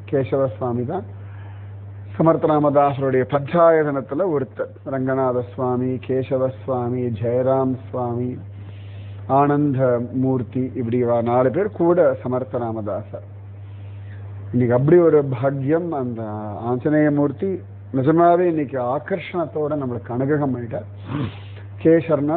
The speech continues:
குங்குமப்பூ, குங்குமப்பூவும் சந்தனமும் கலந்து தான் அவர் உடம்ப முழுக்க அழகா அவருக்கு பூசறா. அதனால கேசரி மாருதி, கேசரி ஹனுமான் அப்படின்னு அவருக்கு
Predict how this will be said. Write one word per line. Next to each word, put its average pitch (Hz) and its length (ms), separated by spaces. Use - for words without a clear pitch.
குங்குமப்பூ, 185 640
குங்குமப்பூவும் 147 880
சந்தனமும் 185 680
கலந்து 151 440
தான் 180 180
அவர் 147 200
உடம்ப 143 360
முழுக்க 135 440
அழகா 127 280
அவருக்கு 131 280
பூசறா. 127 420
அதனால 151 640
கேசரி 202 680
மாருதி, 143 580
கேசரி 160 580
ஹனுமான் 170 640
அப்படின்னு 123 380
அவருக்கு 113 400